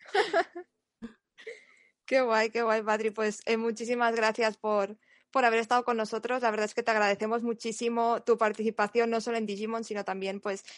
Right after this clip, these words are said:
Speaker 2: en el preestreno con los fans, aquí con nosotros, y tu gran predisposición para, para estar aquí y formar parte de esta gran revolución de los, de los niños elegidos.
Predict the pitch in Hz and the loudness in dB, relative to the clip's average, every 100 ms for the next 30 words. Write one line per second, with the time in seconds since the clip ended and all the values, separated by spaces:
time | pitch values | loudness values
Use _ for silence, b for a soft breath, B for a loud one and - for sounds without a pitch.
0 | B 220 202 202 202 - 202 202 208 196 | B -2 -2 -2 -6 -4 -4 -2 0 -2
1 | - 247 247 254 214 214 226 220 214 220 | 2 4 4 4 0 -2 -2 0 -2 -4
2 | 208 233 233 214 214 202 202 196 - - | -2 -2 -2 -4 -2 -2 -2 -4 -8 -2
3 | 214 214 226 226 220 220 208 196 202 208 | 2 2 2 0 0 0 0 0 -2 0
4 | 208 190 - b b b - 226 226 233 | 0 0 -4 b b b 4 4 4 4
5 | 233 233 254 - 226 214 208 202 208 208 | 2 2 -4 -2 0 2 0 0 -2 -2
6 | 214 220 214 220 202 - 202 196 196 196 | 0 -2 0 0 0 0 2 2 0 0
7 | 190 190 190 208 202 190 185 180 - 214 | -2 -2 -4 -4 -2 -2 -2 -6 -4 -2
8 | 202 208 220 233 190 - 240 220 294 _ | -2 -4 -4 -4 -4 -2 0 0 0 _